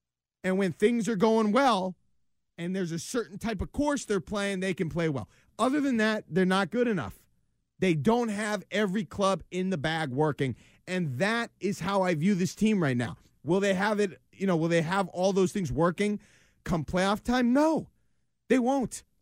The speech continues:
I don't think they will. I hope they prove me wrong, but I don't think they will. But Mac Jones is right where he needs to be, okay, for now. That's the key,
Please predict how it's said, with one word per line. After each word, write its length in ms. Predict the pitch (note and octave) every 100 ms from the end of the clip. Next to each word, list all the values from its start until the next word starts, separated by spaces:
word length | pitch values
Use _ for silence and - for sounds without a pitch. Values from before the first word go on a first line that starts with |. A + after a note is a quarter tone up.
| _
I 120 | - A3+
don't 200 | D4 -
think 200 | D#3 C#3+
they 140 | C3
will. 320 | G2 C3+ A3 _ _ _
I 140 | G3 E3+
hope 200 | F3+ -
they 140 | C4+
prove 240 | D#3 D#3
me 120 | C#3+ C3
wrong, 240 | C#3+ F#3
but 160 | G3+ F3+
I 80 | G#3+
don't 160 | A#3 -
think 140 | G#3
they 80 | F#3+
will. 340 | G3+ C4 - _ _ _ _ _ _ _ _ _ _ _ _ _ _ _ _ _ _ _ _ _ _ -
But 100 | F3
Mac 260 | G3 C4+ A3+
Jones 360 | A3+ A3 G#3
is 140 | E3+ A#2+
right 360 | A#2 F#3+ A3
where 200 | D#3 F3+
he 180 | E3 D#3+
needs 280 | E3+ D#3+ -
to 80 | D#3
be, 240 | A2 E2 _ _ _ _ _ _ _ -
okay, 340 | B2+ D3+ D#3 D#3+ _ _ _
for 220 | - F#3
now. 400 | G3+ G#3+ D3 - _ _ _ _ _ _ _ _ _ _ _ _ _ -
That's 300 | G3+ - -
the 100 | E3
key, 400 | - G#3 F#2